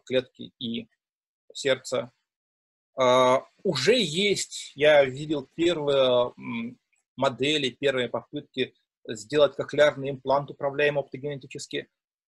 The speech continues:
Э, близкая для меня тема очень — это использование, м, выдающихся,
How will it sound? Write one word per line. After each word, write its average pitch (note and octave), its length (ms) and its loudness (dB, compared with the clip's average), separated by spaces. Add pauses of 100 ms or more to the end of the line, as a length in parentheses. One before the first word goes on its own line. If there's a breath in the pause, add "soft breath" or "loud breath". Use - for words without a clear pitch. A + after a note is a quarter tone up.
(400)
Э, C#3 360 8 (520)
близкая F3 640 -2
для D3+ 220 -4
меня F#3+ 260 2
тема C#3+ 420 0
очень — B2+ 460 -4
это C#3+ 320 -4
использование, C#3 960 -2 (120)
м, A#2+ 500 -4 (960)
выдающихся, C3 1400 -4